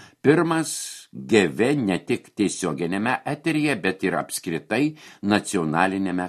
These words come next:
kanale. Visos festivalio dainos buvo verčiamos į gestų kalbą, o festivalio programa išleista ir Brailio raštu. Beje,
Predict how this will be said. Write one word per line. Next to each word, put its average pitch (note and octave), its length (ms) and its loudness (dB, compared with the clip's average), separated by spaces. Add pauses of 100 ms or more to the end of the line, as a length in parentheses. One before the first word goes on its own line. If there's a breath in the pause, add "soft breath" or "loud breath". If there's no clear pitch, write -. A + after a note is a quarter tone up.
kanale. E2 380 -6 (1400 loud breath)
Visos D#3 480 2
festivalio B2+ 560 2
dainos D3 400 0
buvo F#2+ 240 2
verčiamos C3 560 0
į G2+ 140 -6
gestų A2+ 340 -4
kalbą, D3 460 0 (340 loud breath)
o G#2 160 2
festivalio A2 640 0
programa F2+ 640 0
išleista D#2+ 840 -4 (100)
ir D#3 240 0
Brailio D2+ 800 -2
raštu. - 560 -6 (240)
Beje, F2 380 0